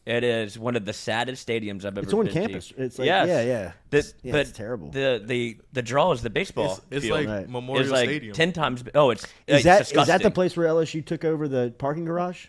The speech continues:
Speaker 1: Yes, and
Speaker 2: Yeah.
Speaker 1: the, all the beer.
Speaker 2: Right.
Speaker 1: And the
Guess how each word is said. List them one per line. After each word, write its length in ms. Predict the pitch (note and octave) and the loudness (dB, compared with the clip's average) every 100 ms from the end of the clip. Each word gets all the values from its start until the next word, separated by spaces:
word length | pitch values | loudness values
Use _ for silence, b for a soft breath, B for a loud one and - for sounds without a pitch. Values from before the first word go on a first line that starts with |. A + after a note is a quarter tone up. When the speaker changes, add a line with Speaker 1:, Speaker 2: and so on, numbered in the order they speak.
| _ _ - | _ _ 0
Speaker 1:
Yes, 460 | C#3+ A#2 - - _ - | 2 2 -2 -14 _ -4
and 220 | B2 C3 | -2 0
Speaker 2:
Yeah. 40 | G2+ | 0
Speaker 1:
the, 320 | A#2 A2+ F#2+ _ _ _ - | 0 0 -4 _ _ _ -6
all 120 | A#2+ A2+ | -2 -2
the 100 | F#2+ | -4
beer. 340 | B2+ G2 F#2 _ G#2+ | -6 -6 -10 _ -12
Speaker 2:
Right. 260 | F#2+ E2 - B B - | -12 -12 -14 B B -8
Speaker 1:
And 300 | A2 A2 F#2 | -6 -6 -8
the 280 | G#2 A2+ | -10 -10